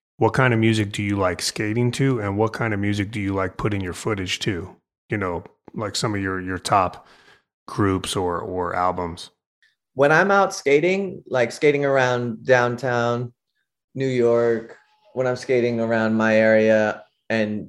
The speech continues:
Speaker 2: not trying to go to the park and, like, learn a trick or whatever, I'll listen to, like, fast-paced stuff.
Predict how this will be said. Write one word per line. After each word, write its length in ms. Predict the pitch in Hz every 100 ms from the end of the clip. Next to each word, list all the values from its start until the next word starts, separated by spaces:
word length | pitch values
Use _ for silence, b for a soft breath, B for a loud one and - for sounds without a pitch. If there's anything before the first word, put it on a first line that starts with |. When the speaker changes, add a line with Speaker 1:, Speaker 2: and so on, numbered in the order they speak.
| -
Speaker 2:
not 380 | 113 110 110 -
trying 500 | 120 113 110 110 107
to 520 | - 110 104 104 98
go 140 | 110
to 60 | 104
the 80 | 104
park 280 | 113 104
and, 100 | 107
like, 140 | 101 98
learn 160 | 101
a 40 | 98
trick 300 | - 101 101
or 60 | 104
whatever, 460 | 101 101 113 117 _ _ _ _ _ -
I'll 280 | 113 113
listen 540 | 110 - 120 123 135 120
to, 120 | 123
like, 220 | 110 104
fast-paced 640 | - 110 110 - 127 117 -
stuff. 340 | 143 165 -